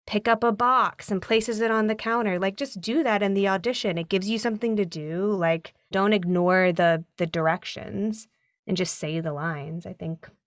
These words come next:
a lot of it's, like, pretty, people know how to do it. But to me, it took me a long time.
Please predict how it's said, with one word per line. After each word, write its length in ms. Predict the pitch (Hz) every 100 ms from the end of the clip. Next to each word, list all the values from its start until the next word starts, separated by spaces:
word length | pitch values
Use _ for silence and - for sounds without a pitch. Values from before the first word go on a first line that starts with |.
| _ -
a 20 |
lot 160 | 302 330
of 140 | 214
it's, 180 | 185 -
like, 220 | 151 151
pretty, 340 | - 147 147 156 _ _ _ _
people 260 | 247 202 190
know 160 | 170 165
how 80 | 160
to 120 | 165
do 220 | 160 151
it. 220 | 165 165 _
But 140 | 208 -
to 80 |
me, 240 | 208 226 208
it 200 | 175 208
took 200 | 240 214
me 80 | 190
a 100 | 175
long 200 | 175 180
time. 280 | 185 175